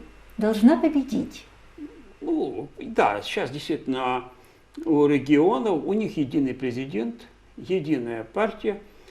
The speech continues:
Speaker 2: у них госаппарат, у них вроде бы армия, у них все есть. И у них за спиной еще Россия. И за спиной в том числе все диктаторы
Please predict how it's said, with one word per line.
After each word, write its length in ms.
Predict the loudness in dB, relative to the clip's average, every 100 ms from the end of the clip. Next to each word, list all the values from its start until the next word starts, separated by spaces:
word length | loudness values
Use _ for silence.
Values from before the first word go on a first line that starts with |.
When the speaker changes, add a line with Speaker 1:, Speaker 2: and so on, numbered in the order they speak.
| -20 -6
Speaker 2:
у 120 | 0
них 180 | 4 4
госаппарат, 760 | 4 0 -4 -4 -4 -2 -4 -4
у 60 |
них 180 | -4 -2
вроде 260 | -4 -4 -2
бы 180 | -4 0
армия, 420 | 0 0 -2 -4
у 120 | -4
них 180 | -4 -8
все 140 | -8 -10
есть. 300 | -12 -16 -20 -20 -20 -20 -20 -20 -20 _
И 120 | -8 -4
у 20 |
них 220 | -2 0
за 100 | -2
спиной 420 | -4 -8 -6 -8
еще 240 | -8 -8 -8
Россия. 440 | -8 -10 -12 -12 -16 _ _ _ _ _ -20 _ _ _ _ -20 -20 -20 -20 -20 _ _ _ -20 -20 -16 -2
И 160 | 0
за 140 | 0 -2
спиной 380 | -2 0 0
в 40 | -2
том 160 | -4
числе 260 | -6 -8 -8
все 160 | -6 -6
диктаторы 760 | -8 -8 -8 -4 -2 -2 -4